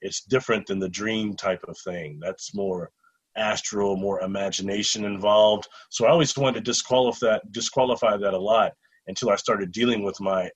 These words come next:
adult experiences more and this temporal aphasia. And I realized in one experience, I'll give you an example. One of the, one experience I did, like, the first one when I was about eighteen, seventeen,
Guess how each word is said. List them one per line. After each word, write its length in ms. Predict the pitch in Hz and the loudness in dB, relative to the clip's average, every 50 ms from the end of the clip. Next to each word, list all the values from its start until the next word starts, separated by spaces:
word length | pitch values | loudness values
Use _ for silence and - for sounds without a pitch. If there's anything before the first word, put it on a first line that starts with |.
| _ - | _ -12
adult 360 | 95 87 - 113 110 120 117 101 | -12 -4 0 2 2 2 2 0
experiences 640 | 92 - - - 101 98 95 95 92 - - 85 - | -4 -6 -8 -8 -6 -4 -4 -4 -6 -6 -8 -10 -8
more 320 | 95 98 95 95 92 90 - _ - | -6 -4 -4 -4 -4 -6 -8 _ -16
and 140 | 90 90 | -16 -12
this 140 | 87 - - | -12 -10 -8
temporal 380 | - - 113 110 107 95 87 85 | -6 -6 -6 -4 -6 -6 -6 -6
aphasia. 520 | - - 107 101 101 101 92 - - - - _ _ _ _ _ _ _ _ _ _ _ - | -8 -6 -6 -6 -6 -6 -6 -8 -10 -10 -14 _ _ _ _ _ _ _ _ _ _ _ -4
And 100 | 98 101 | -2 -2
I 60 | 98 | -2
realized 560 | 98 107 120 127 123 113 107 104 98 - 101 | 0 2 4 4 6 6 6 6 4 0 -4
in 100 | 98 98 | -4 -2
one 160 | 107 123 131 | 0 0 0
experience, 540 | 127 - - - - 123 120 117 110 110 - | 0 -2 -4 0 2 2 4 4 2 0 0
I'll 80 | 104 101 | -2 -2
give 140 | 104 110 101 | -2 -4 -6
you 60 | 101 | -6
an 0 | |
example. 520 | 95 95 - 101 98 95 - 80 76 73 | -8 -6 -4 -4 -4 -4 -4 -8 -10 -8
One 180 | 82 101 110 110 | -6 -6 -6 -4
of 60 | 104 | -6
the, 80 | 92 - _ _ _ _ _ _ _ _ | -8 -12 _ _ _ _ _ _ _ _
one 200 | - 117 131 131 | -2 0 0 0
experience 440 | 113 - - - 117 113 110 - - | 0 -4 -4 -2 -2 -2 -2 -2 -4
I 40 | 98 | -4
did, 140 | 98 95 110 | -2 -2 -2
like, 260 | 110 98 95 95 - | 0 0 -2 -2 -4
the 100 | 101 - | -10 -8
first 340 | - - 123 120 - - 110 | -2 0 0 0 0 -2 -2
one 200 | 113 117 117 110 | 0 0 0 0
when 140 | 104 95 | 0 -2
I 20 | 92 | -4
was 120 | 90 - | -4 -6
about 200 | 90 92 90 85 - | -6 -6 -6 -6 -8
eighteen, 540 | 104 104 - _ - - 120 113 107 107 107 | -12 -14 -14 _ -10 -8 -6 -4 -2 -4 -4
seventeen, 680 | - - - 113 104 104 101 - - 110 101 98 98 | -4 -4 -4 -4 -4 -4 -6 -10 -10 -8 -6 -6 -6